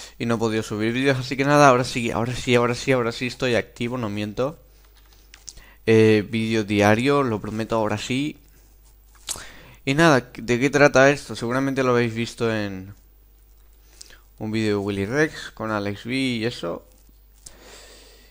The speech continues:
¿Y por qué tarde lo traigo, no? Pues cuando, cuando me pasen los huevos lo traigo yo. Bueno, más o menos sabréis de qué trata, para los que no os lo explico.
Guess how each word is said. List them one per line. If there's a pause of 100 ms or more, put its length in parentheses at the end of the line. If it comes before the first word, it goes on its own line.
(160)
¿Y
por
qué
tarde
lo
traigo,
no?
Pues (400)
cuando,
cuando
me
pasen
los
huevos
lo
traigo
yo. (640)
Bueno,
más
o
menos
sabréis
de
qué
trata,
para
los
que
no (1700)
os
lo
explico.